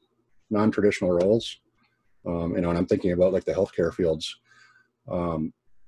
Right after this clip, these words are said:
it could be extremely valuable for a young engineer to learn how to write a grant, um, or learn how to apply for a grant, because I think we'll see more and more of us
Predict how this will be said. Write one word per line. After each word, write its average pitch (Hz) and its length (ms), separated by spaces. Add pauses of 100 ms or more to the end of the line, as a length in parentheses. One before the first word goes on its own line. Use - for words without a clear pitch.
(560)
it - 160
could 104 120
be 101 120
extremely 120 360
valuable 104 440
for 87 360
a 101 140
young 101 220
engineer 95 380
to 87 60
learn 92 200
how 87 120
to 82 60
write 82 200
a 78 40
grant, 76 300 (360)
um, 76 400 (380)
or 92 140
learn 95 160
how 98 80
to 90 100
apply 85 300
for 76 180
a 71 40
grant, - 260 (560)
because 92 240
I 90 100
think 117 200
we'll 107 100
see 107 180
more 101 260
and 95 80
more 104 240
of 92 120
us 85 280